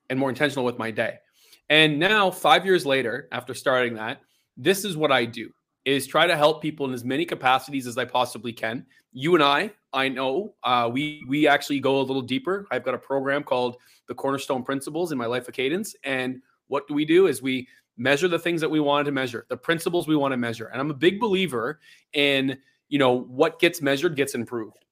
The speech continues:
And so for those that are listening, what I would do is I would give yourself a little bit of grace. And the grace is this. If you're feeling like doing something great, and if you're not, <laughs> then listen to your mental health.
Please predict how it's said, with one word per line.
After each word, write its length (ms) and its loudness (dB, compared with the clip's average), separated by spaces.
And 180 2
so 140 2
for 140 0
those 200 4
that 140 4
are 100 6
listening, 520 -4
what 180 6
I 140 8
would 180 -2
do 420 0
is 200 2
I 60 6
would 180 0
give 200 -2
yourself 580 0
a 100 4
little 240 2
bit 120 4
of 140 0
grace. 540 -4
And 100 -6
the 60 2
grace 360 2
is 120 -6
this. 340 -6
If 120 -4
you're 120 0
feeling 320 -2
like 160 0
doing 200 0
something 360 -6
great, 340 -4
and 120 -6
if 120 -6
you're 80 -4
not, 320 -2
<laughs> 60 -14
then 280 4
listen 280 0
to 100 -4
your 120 -2
mental 280 -4
health. 280 -4